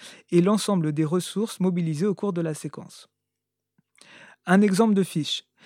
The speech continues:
Une séquence pédagogique porte sur la cartographie sonore du quartier de l'Union, réalisée avec des élèves de troisième. Il s'agit d'un projet conduit par un collègue d'histoire géo,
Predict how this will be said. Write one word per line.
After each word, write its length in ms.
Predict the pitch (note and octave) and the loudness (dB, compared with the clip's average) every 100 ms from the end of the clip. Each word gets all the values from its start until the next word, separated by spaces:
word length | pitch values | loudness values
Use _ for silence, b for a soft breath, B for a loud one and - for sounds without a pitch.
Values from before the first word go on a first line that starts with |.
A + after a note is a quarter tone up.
| B B B | B B B
Une 220 | F3+ F#3 F#3 | 2 2 2
séquence 400 | G#3 F#3 G3 - | 0 0 -2 -2
pédagogique 580 | D#3+ D3+ D3+ E3+ G#3+ | -6 -4 -2 -2 -2
porte 160 | - G3 | -4 -4
sur 140 | F3+ | -2
la 100 | D#3+ | -4
cartographie 640 | C#3+ F3 - F3 D#3 D3+ D#3+ | -2 -4 -2 -4 -2 -4 -6
sonore 400 | - D#3 G3 G3+ | -4 0 0 -2
du 140 | D#3 | -4
quartier 280 | D#3+ D#3 G3 | -4 -4 -2
de 60 | D#3+ | 0
l'Union, 300 | D#3 C3+ A2+ - | 0 -2 -10 -6
réalisée 520 | D3 D#3+ E3 D#3 G3+ | 0 2 2 0 0
avec 240 | F#3 D#3 | 0 0
des 180 | D3 C#3+ | -2 -2
élèves 180 | E3+ F#3 | -2 -2
de 120 | E3 | -4
troisième. 520 | - D#3+ C3 C3+ C3 C#3+ _ B B B B - | -6 -8 -6 -10 -12 -18 _ B B B B -4
Il 140 | F3 | -2
s'agit 460 | D3 G3+ G#3 F3+ G3+ | 0 2 2 2 2
d'un 160 | D#3+ | 0
projet 320 | - D3+ D3+ A3 | 0 -2 0 0
conduit 340 | - D#3+ F3+ | 0 0 0
par 180 | - C#3+ | -2 -4
un 120 | C#3+ | -4
collègue 340 | - E3 E3+ | -2 0 0
d'histoire 320 | C#3+ C3+ C#3+ C3+ | -2 -8 -8 -6
géo, 380 | C#3 D#3+ A3 | -2 0 -2